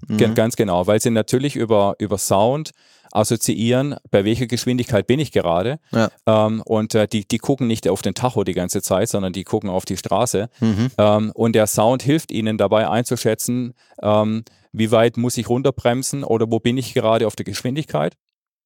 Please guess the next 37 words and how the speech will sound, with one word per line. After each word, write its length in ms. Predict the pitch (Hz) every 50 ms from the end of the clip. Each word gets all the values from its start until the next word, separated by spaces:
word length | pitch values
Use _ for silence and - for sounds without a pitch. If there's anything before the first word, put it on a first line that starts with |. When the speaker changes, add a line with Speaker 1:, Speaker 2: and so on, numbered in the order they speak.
| _ _ _ _ - - -
Speaker 2:
Das 200 | 104 101 - 101
heißt, 320 | 107 110 110 107 - - -
ähm, 240 | 104 101 101 104 -
neben 380 | 101 107 113 127 143 147 131 113
allen 320 | - 104 107 117 117 117
Emotionen, 680 | 85 104 104 101 101 - - 110 104 113 131 143 135 120
die 140 | 113 104
wir 100 | 107 110
so 180 | 107 - 120 107
als, 360 | 101 98 95 98 - - - _ _ _ _ _ _ _ _ -
ich 60 | -
sag 140 | - 98 92
mal, 160 | 98 98 95
normale 560 | 95 98 95 92 90 90 92 107 131 131 113
Kunden 500 | - - - 113 127 139 - - 139 131
am 180 | - - 113 110
Ende 480 | - 98 107 110 107 110 107 107 - -
erleben 420 | 95 98 92 95 104 131 139 120
und 100 | 110 -
assoziieren 640 | 78 98 - - 107 - - - - 95 113 123 113
mit 140 | 95 92 -
Fahrzeugen, 640 | - 90 87 95 - - 98 92 95 98 104 107 113 _ - - - _ -
gehört 280 | - 104 101 107 113 -
auch 160 | 107 98 -
der 260 | - 107 107 120 95
Aspekt 380 | 101 - - - 95 98 - -
da 120 | 95 95
dazu. 320 | 95 92 - - 107 110 113
Wenn 100 | 110 101
du 80 | 104
richtig 280 | 104 113 - - 107 -
schnell 240 | - 104 107 131 143
sein 240 | - 107 98 101
möchtest 340 | 98 101 - - 110 - -
auf 100 | 98 95
der 160 | - 107 -
Rennstrecke, 600 | - 90 104 - - - 117 113 - 123 123 131